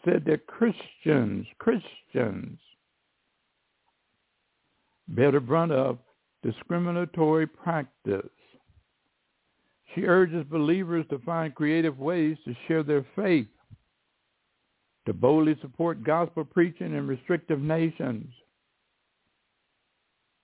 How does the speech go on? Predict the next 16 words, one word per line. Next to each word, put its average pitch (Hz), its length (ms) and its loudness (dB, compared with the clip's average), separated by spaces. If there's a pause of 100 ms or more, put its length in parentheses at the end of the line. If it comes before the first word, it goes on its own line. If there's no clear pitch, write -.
(720)
and 175 140 -4
to 117 60 -2
pray 151 260 4
for 131 140 -6
those 139 340 2
in 131 140 -6
prison 110 580 -6 (1600)
for 117 100 -4
converting 110 720 -2 (200)
to - 60 -6
Christianity. 107 1000 -6 (920)
To 104 80 2 (100)
someone 147 800 -4 (1200)
that 104 180 -4
God 127 380 0 (280)
sent, 147 260 -2